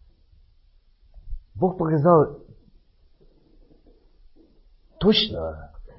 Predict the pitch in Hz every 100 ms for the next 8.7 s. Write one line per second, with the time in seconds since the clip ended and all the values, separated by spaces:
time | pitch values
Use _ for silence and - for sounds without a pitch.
0 | - - 104 120 113 98 - - 98 131
1 | 156 175 226 - 160 135 131 127 131 135
2 | 180 143 143 170 160 147 139 180 180 -
3 | 80 73 71 - _ _ - - - -
4 | 143 127 139 107 202 170 143 - 117 110
5 | 196 156 139 196 170 147 165 196 131 101
6 | 80 76 - _ - - 107 160 214 -
7 | - _ _ - - 131 190 202 208 233
8 | 160 131 135 226 127 -